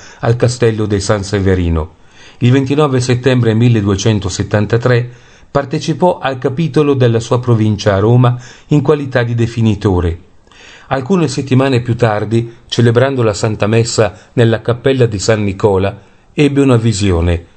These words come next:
di cui nulla scrisse. Da quel momento però non compose più alcuna opera, si sbarazzò persino degli strumenti necessari. Al confessore e confratello padre Reginaldo da Piperno, che non riusciva a capire cosa fosse accaduto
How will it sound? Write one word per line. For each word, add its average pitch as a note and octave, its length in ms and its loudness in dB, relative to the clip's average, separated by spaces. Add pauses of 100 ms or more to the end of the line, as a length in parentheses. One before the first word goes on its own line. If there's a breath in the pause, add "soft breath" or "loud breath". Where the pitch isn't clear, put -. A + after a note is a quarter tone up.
(160 soft breath)
di A#2+ 160 2
cui C#3 240 2
nulla B2 320 2
scrisse. E2+ 680 -4 (960 soft breath)
Da A#2 140 0
quel D3 160 0
momento D3+ 440 0
però C#3 220 0
non E3 220 0
compose D#3 540 0
più E3+ 180 2
alcuna C3 400 2
opera, F#2 400 -2 (320 loud breath)
si - 160 0
sbarazzò E3+ 520 0
persino C#3 460 0
degli C3 220 0
strumenti D3 500 0
necessari. A#2+ 760 0 (680 soft breath)
Al A2 120 0
confessore C3+ 600 2
e A#2+ 40 0
confratello A#2 880 2 (160 loud breath)
padre A#2 340 -2
Reginaldo G#2 600 -2
da F#2 140 -2
Piperno, B2+ 640 0 (240 loud breath)
che - 140 0
non C#3+ 160 0
riusciva D3 420 0
a B2+ 60 -2
capire B2 460 0
cosa G#2 260 -2
fosse A#2+ 340 -2
accaduto G#2 680 -2